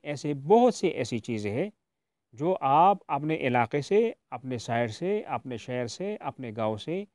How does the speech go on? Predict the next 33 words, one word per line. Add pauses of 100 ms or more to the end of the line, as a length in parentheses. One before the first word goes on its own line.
(380)
दरियाफ्त
करके,
मालूम
करके,
किसी
से
पूछगछ
करके (500)
पता
कर
सकते
हैं
कि
किस
चीज़
में (600)
किस
चीज़
की
डिमांड (120)
कहाँ
पर
है,
और
जब
आप (200)
इस
चीज़
में
कामयाब
हो
जाते
हैं